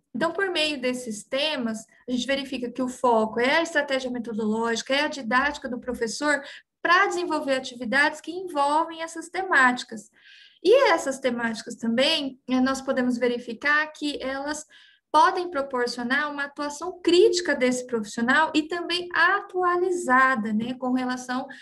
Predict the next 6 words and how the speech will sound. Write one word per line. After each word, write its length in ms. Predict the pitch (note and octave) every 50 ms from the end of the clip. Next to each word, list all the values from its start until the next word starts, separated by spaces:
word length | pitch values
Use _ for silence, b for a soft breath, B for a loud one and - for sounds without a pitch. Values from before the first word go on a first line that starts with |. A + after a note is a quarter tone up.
| B B B
aos 280 | - C#4 D4+ F4 F4 -
temas 360 | - C#4 C#4 C#4+ D#4+ E4 -
que 140 | - F4 F4+
são, 480 | F4 F4 F4 C4+ B3+ C4 C#4 D4 D#4
eh, 180 | C#4 C4+ C4+ C4+
inerentes 840 | C4+ D4+ E4 F#4+ G4+ G4 F#4 C4+ C4 C4 C#4 D4+ E4 - - F4